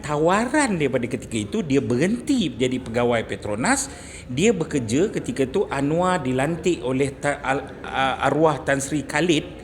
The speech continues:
sebagai penasihat ekonomi Kerajaan Negeri Selangor.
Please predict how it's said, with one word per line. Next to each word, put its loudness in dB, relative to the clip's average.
sebagai 2
penasihat 0
ekonomi 4
Kerajaan 2
Negeri 2
Selangor. 0